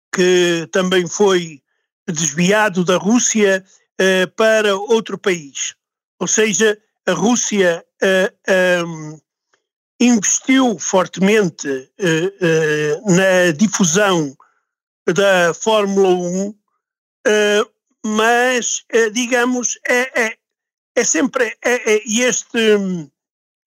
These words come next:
digamos, objetivo de mostrar que nós somos um país forte. Nós podemos participar ne-, na, nas competições e até vencer.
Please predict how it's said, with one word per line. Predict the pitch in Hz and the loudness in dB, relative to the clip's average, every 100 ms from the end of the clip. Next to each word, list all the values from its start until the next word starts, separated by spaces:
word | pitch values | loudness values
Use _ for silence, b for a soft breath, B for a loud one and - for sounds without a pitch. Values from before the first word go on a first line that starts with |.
| _ _ _ - | _ _ _ -2
digamos, | 202 262 208 | 0 2 2
objetivo | 233 180 240 - 285 254 208 | 0 0 0 2 2 2 0
de | 175 | 0
mostrar | 214 196 - - 220 208 196 | 0 0 -4 -2 0 0 -4
que | - 226 226 240 _ _ _ _ _ | -2 0 2 -2 _ _ _ _ _
nós | 185 220 254 214 | 2 2 2 0
somos | - 240 233 196 185 | 0 0 0 0 -2
um | |
país | 202 196 185 185 | -2 -4 -2 -6
forte. | - 175 151 - - _ _ _ _ _ _ _ | -2 -2 -2 -4 -20 _ _ _ _ _ _ _
Nós | 180 208 226 208 | 0 2 2 -2
podemos | - 190 214 220 - | -6 -2 -2 -2 -2
participar | 208 190 - 196 - 220 208 | -4 -4 -4 -4 -2 0 0
ne-, | 190 185 - 180 | -2 -8 -2 -2
na, | 175 175 160 | 0 0 0
nas | 165 170 | -2 -6
competições | - 190 165 - 156 - 202 151 | -4 -4 -6 -8 -4 0 0 0
e | 175 | -2
até | 165 190 | 0 0
vencer. | 151 175 160 - 143 | -2 -2 -2 -6 -8